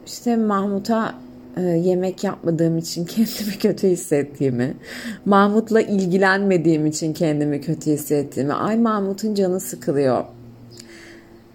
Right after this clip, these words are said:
Sonra bütün bunlar üstüne düşünürken, düşünürken, yani çünkü artık böyle hislere girdim ve diyorum ki, "Yeliz, bu gerçek bir şey değil. Bunun altında başka bir şey var.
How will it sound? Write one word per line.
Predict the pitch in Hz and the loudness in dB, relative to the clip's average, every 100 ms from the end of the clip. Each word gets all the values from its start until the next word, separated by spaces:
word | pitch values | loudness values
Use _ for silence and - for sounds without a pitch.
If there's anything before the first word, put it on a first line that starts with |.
| - - | -20 -14
Sonra | - 440 453 247 233 226 | -2 2 4 4 4 2
bütün | 294 415 349 | 2 2 2
bunlar | 277 285 277 | 4 2 2
üstüne | 254 220 185 | 2 0 0
düşünürken, | 214 - 240 240 226 160 151 | -4 0 2 2 2 0 0
düşünürken, | 160 156 160 151 | -2 -2 0 0
yani | 170 202 196 - - - | 0 -2 -6 -12 -16 -4
çünkü | 302 330 339 349 - | -2 2 2 0 2
artık | 214 240 254 214 | 2 2 -2 0
böyle | 220 262 285 | 4 4 4
hislere | 285 277 - 247 262 262 220 | 2 2 2 4 4 0 0
girdim | 220 208 175 220 | 2 4 4 2
ve | 302 | 4
diyorum | 311 415 285 | 2 2 2
ki, | 233 | 2
"Yeliz, | 269 302 294 | 2 0 2
bu | 247 | 2
gerçek | 202 220 247 370 381 | 4 2 0 -4 -4
bir | 311 | -4
şey | - 311 302 | -2 0 2
değil. | 277 233 208 | 2 2 2
Bunun | 277 381 | 2 4
altında | 311 226 240 285 208 | 2 0 -2 0 0
başka | 202 - 254 | -2 -2 -2
bir | 202 | -2
şey | - 131 | -4 -2
var. | 80 76 | -2 -4